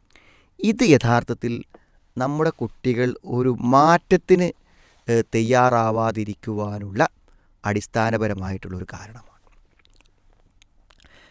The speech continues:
നമ്മൾ ആരിൽ തെറ്റ് സംഭവിച്ചാലും ആ തെറ്റിലൊരു വിട്ടുവീഴ്ച കൊടുക്കാൻ നമുക്ക് മനസ്സുകൊണ്ട് പറ്റണം. അത് അല്ലാതിരിക്കുമ്പോൾ അവരെ തിരിച്ചു കൊണ്ടുവരിക എന്നുള്ളത് വളരെ ബുദ്ധിമുട്ടായിട്ടുള്ള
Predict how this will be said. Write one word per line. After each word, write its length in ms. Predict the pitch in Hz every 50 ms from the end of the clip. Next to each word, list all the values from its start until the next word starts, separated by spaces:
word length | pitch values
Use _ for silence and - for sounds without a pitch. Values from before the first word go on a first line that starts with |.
| _ _ -
നമ്മൾ 180 | 185 208 202 196 196 202 214
ആരിൽ 220 | 220 220 226 196 -
തെറ്റ് 220 | 160 139 - - 165
സംഭവിച്ചാലും 640 | - 143 117 104 101 101 98 - - 92 90 90 - _ _ _ _ _ _ _ _ _ _
ആ 160 | - 175 202 226 240
തെറ്റിലൊരു 640 | 226 _ 160 151 - - _ - 151 143 147 139 143
വിട്ടുവീഴ്ച 680 | 120 113 107 - _ - 143 135 147 147 143 - - 156
കൊടുക്കാൻ 480 | 131 117 104 98 - - - 104 107 - - _ _ _ _ _ _ _ _ _ _ _ _ _ _ -
നമുക്ക് 340 | 110 107 110 117 - - 127
മനസ്സുകൊണ്ട് 640 | 120 107 98 101 101 - - - 107 110 107 104 107
പറ്റണം. 480 | - 101 90 - _ - - - _ _ _ _ _ _ _ _ _ _ _ _ _ _ _ _ _ _ _ _ _ _ _ _ _ _ _ _ _ _ _ _
അത് 240 | 143 165 180 220 233 226 214 208 - 180 170 156 143
അല്ലാതിരിക്കുമ്പോൾ 920 | 143 139 143 151 160 165 170 175 165 160 135 123 - - 120 107 101 95 - - _ _ _ _ _ _ _ _
അവരെ 240 | - 120 131 143 147 135 _ -
തിരിച്ചു 380 | 156 156 165 - _ - - 240
കൊണ്ടുവരിക 500 | 202 190 156 143 139 131 123 113 113 113 113
എന്നുള്ളത് 280 | 107 104 101 101 101 101
വളരെ 300 | 98 95 98 101 104 104 - _ _ _
ബുദ്ധിമുട്ടായിട്ടുള്ള 920 | - 104 - _ - 131 135 123 - - 101 98 95 - - 92 90 98